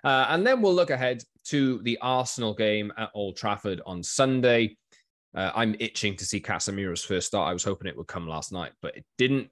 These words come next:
Uh, maybe, maybe he will be rotated in for the Arsenal game. Arsenal, top of the league, five out of five. Can United end that record, uh, with a win and go within three points of them? And even, like, you know, they continue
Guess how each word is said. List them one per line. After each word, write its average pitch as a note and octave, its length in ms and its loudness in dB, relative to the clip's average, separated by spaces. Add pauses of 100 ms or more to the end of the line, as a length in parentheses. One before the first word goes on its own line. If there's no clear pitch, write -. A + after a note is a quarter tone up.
Uh, F#2+ 300 0
maybe, G#2+ 560 0 (240)
maybe F#2+ 400 -2
he F#2 140 -4
will F2+ 120 -6
be F#2+ 140 -6
rotated F2+ 480 -6
in F2+ 120 -8
for F2 100 -16
the F2 100 -4
Arsenal G2 340 -4
game. G#2+ 240 -4 (320)
Arsenal, C3 400 0
top C#3+ 320 0
of C#3+ 80 -4
the C#3+ 60 0
league, C#3+ 260 0
five B2 260 -2
out A2 120 -4
of - 80 -14
five. G2+ 280 -2 (360)
Can A#2 260 -2
United A2 500 -2 (120)
end G2+ 300 -2
that F#2 200 -2
record, F2 500 -4 (300)
uh, E2+ 320 -6
with F#2+ 220 -2
a F2 40 -4
win A2 380 0
and C3+ 160 -2
go A#2+ 140 4
within G#2+ 340 0
three A2+ 240 -4
points A#2 380 -4
of A2 80 -4
them? C3+ 360 -4 (440)
And D#3+ 80 0
even, D3+ 520 0
like, C3+ 180 -10 (920)
you G3 80 -6
know, A2 280 -6 (300)
they C4 100 -2
continue C4+ 580 2